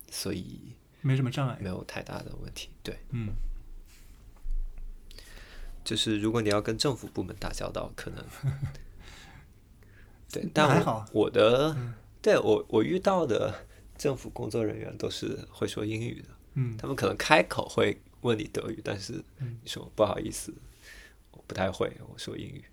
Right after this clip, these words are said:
Speaker 1: 也可以很顺畅地把事情给办好。
Speaker 2: 嗯，而且就算是比如说德文文件的话，你 translate 一下也还方便，应该。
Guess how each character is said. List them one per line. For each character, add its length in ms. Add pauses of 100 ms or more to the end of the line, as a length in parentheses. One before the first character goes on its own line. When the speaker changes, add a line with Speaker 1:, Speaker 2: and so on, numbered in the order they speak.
(640)
Speaker 1:
也 120
可 160
以 60
很 180 (300)
顺 240
畅 220
地 100
把 380 (160)
事 180
情 160
给 80
办 260
好。 220 (320)
Speaker 2:
嗯， 260 (760)
而 100
且 100
就 140
算 220
是 120
比 120
如 40
说 120
德 160
文 100
文 160
件 220
的 100
话， 220
你 80
translate 580
一 80
下 220
也 200
还 220
方 260
便， 220
应 140
该。 240